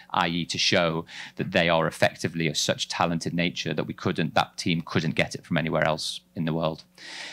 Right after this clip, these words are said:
So those criteria as a default will probably apply to non-U K, anyone non-U K in the, in the short term should we leave, which in turn then from a transfer fee perspective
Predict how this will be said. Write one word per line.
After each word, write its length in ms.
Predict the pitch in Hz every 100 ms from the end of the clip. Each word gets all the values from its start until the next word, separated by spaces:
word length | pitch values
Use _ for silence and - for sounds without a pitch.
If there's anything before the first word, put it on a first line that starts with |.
| -
So 320 | - 87 85 - - -
those 200 | 107 -
criteria 840 | 107 98 - 98 92 85 82 - _ _
as 140 | 82
a 40 | 82
default 600 | 104 110 - 80 95 - -
will 100 | 85
probably 560 | - 98 95 90 82
apply 800 | - - - 95 90 82 78 80 - - - -
to 120 | -
non-U 680 | 87 92 90 85 82 87 101
K, 140 | - -
anyone 480 | 98 98 90 85 82
non-U 520 | 87 87 85 80 85
K 480 | - 90 85 80 - _ -
in 280 | 87 82 80
the, 260 | 78 80 - _
in 100 | -
the 80 | 82
short 320 | - 92 82
term 240 | - 85 82
should 180 | - 80
we 60 |
leave, 340 | 80 80 78 - - - -
which 160 | - 78
in 120 | 85
turn 420 | - 107 98 85
then 340 | 82 95 87 82
from 160 | -
a 60 | 80
transfer 640 | - 117 113 - - 78
fee 180 | - 82
perspective 640 | 76 - - - - 80